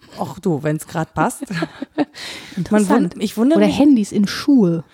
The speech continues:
Speaker 1: ich wundere
Speaker 2: Auch
Speaker 1: mich
Speaker 2: schön.
Speaker 1: häufig, wo ich Gegenstände hintue in meiner Wohnung.
Speaker 2: Ja.
Speaker 1: Ich wund-, heute zum Beispiel die ganze Zeit dem, äh, von meiner Thermoskanne, dem Deckel, den man ja auch zum Trinken benutzen
Speaker 2: Ja.
Speaker 1: kann, weshalb ich ihn gesucht habe,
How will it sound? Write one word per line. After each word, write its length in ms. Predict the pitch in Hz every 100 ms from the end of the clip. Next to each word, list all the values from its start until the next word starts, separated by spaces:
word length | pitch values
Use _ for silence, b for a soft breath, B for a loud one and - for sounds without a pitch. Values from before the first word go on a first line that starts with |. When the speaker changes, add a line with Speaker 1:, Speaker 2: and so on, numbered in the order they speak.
| b
Speaker 1:
ich 160 | 196 208
wundere 260 | 262 311
Speaker 2:
Auch 40 | 262
Speaker 1:
mich 160 | 226
Speaker 2:
schön. 220 | 185 175 185
Speaker 1:
häufig, 520 | 311 302 - 151 -
wo 60 |
ich 120 | 160 -
Gegenstände 580 | 151 156 - 156 156
hintue 360 | 151 156 - 143
in 60 | 147
meiner 300 | 143 143 151
Wohnung. 300 | 151 151 240 -
Speaker 2:
Ja. 180 | 233 220
Speaker 1:
Ich 80 | -
wund-, 140 | 208 208
heute 420 | 208 208 214 233
zum 160 | -
Beispiel 220 | 220 - 196
die 100 | 185
ganze 240 | 196 233
Zeit 260 | - 202 185 B B B 175
dem, 360 | 170 170 165
äh, 120 | 170
von 140 | 156 165
meiner 180 | 156 156
Thermoskanne, 580 | 202 233 220 - 160 147
dem 200 | 139 147
Deckel, 260 | 151 226
den 160 | 180 156
man 160 | 151
ja 160 | 131 156
auch 100 | -
zum 140 | - 170
Trinken 360 | - 170 160
benutzen 400 | 151 220 240 240
Speaker 2:
Ja. 40 | 214
Speaker 1:
kann, 180 | 214 233
weshalb 280 | 208 175 180
ich 80 | -
ihn 120 | 190
gesucht 420 | 185 247 285 -
habe, 280 | 165 156